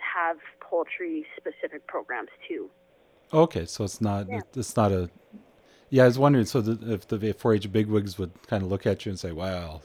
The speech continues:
Speaker 2: that's not something we do here, young
Speaker 1: Well,
Speaker 2: lady." <laughs> You know, what do you,
Speaker 1: yeah,
Speaker 2: you get an
Speaker 1: it,
Speaker 2: uppity,
Speaker 1: I mean,
Speaker 2: "What's going
Speaker 1: it's,
Speaker 2: on?"
Speaker 1: like, it wasn't, it wasn't hard to get them on board.
Speaker 2: Yeah.
Speaker 1: It's been very hard to get them on board to,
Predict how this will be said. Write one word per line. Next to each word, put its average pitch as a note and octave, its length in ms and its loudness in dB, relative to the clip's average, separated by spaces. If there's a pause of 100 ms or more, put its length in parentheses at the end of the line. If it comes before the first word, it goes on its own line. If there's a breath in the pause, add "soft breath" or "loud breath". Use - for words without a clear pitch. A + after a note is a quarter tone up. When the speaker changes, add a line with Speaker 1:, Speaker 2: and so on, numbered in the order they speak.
Speaker 2:
that's F2+ 220 -14
not F2 220 -8
something F2 340 -8
we F2+ 80 -6
do F#2 160 -8
here, F#2 320 -8 (540 soft breath)
young F#2+ 160 -2
Speaker 1:
Well, C4+ 240 8
Speaker 2:
lady." G#2 280 0
<laughs> - 180 2
You A3 100 0 (100)
know, - 120 -4
what F3 140 -2
do - 40 0
you, B3+ 100 0
Speaker 1:
yeah, D4+ 260 6
Speaker 2:
you C4+ 120 0
get A3+ 100 2
an A3+ 80 4
Speaker 1:
it, D4 80 8
Speaker 2:
uppity, G#2 220 2
Speaker 1:
I - 60 0
mean, D#4+ 140 6
Speaker 2:
"What's D#4+ 100 8
going D#4 180 6
Speaker 1:
it's, - 100 -8
Speaker 2:
on?" G2+ 60 -12 (560 loud breath)
Speaker 1:
like, D4 240 10
it B3+ 160 6
wasn't, D4+ 520 6
it G3+ 60 -8
wasn't C#4+ 240 2
hard G#3 320 4
to A#3+ 60 -2
get G#3 220 2
them G#3 120 -2
on E3+ 220 -2
board. G#3 480 6
Speaker 2:
Yeah. G#2 220 2 (220)
Speaker 1:
It's - 300 -4
been A3+ 240 6 (160)
very B3 420 4
hard F#3+ 460 2 (140)
to G#3+ 80 -2
get F#3 220 0
them G3 140 -2
on F3 200 -2 (100)
board F3 420 2 (280)
to, D#3+ 480 -4